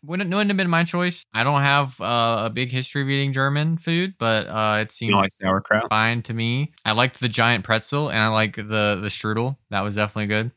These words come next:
Speaker 1: But, uh, yeah, so that was about it for day one. Yeah, I ended up staying up till probably, like, I stayed out till probably, like, twelve. I stayed up to probably, like, two. Um, not ideal.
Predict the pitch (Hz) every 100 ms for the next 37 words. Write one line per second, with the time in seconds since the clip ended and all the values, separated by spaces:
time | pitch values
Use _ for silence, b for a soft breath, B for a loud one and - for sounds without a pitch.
0 | _ 127 127 127 - 127 131 131 139 180
1 | 165 98 - 156 190 165 143 151 151 135
2 | - 135 135 131 127 127 123 123 120 131
3 | 139 123 117 - 113 110 104 107 95 104
4 | 101 98 92 - _ - - 175 143 -
5 | 135 147 123 - - 120 120 107 101 -
6 | 113 101 95 95 107 - 113 - 139 -
7 | 110 113 101 92 - 135 113 101 117 _
8 | _ _ _ 117 107 104 104 101 - 107
9 | 113 127 135 131 117 113 113 107 101 95